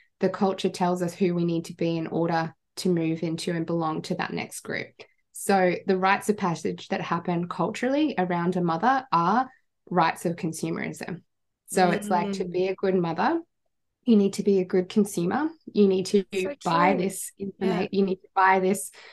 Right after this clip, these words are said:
Speaker 1: latest pram or buy this pram or have this, um, you know,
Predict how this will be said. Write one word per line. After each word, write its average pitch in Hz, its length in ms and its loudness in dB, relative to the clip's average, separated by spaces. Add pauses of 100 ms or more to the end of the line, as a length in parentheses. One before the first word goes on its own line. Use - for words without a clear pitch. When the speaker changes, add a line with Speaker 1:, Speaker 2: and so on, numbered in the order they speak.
(160)
Speaker 1:
latest 185 440 2
pram 185 440 4
or 160 140 -2
buy 180 220 4
this 180 180 0
pram 180 460 2
or 165 120 -2 (240)
have 196 400 2 (200)
this, 202 520 2
um, 170 520 -2 (100)
you 190 160 -2
know, 165 300 -2